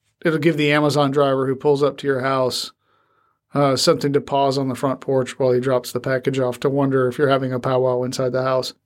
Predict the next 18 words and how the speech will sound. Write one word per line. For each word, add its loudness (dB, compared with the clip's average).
'Cause -4
I 4
thunder 0
those -4
songs -6
through -8
my -10
house. -12
And 0
that's 2
it. 2
So 2
do 4
with 6
it 4
what 2
you 0
want, 0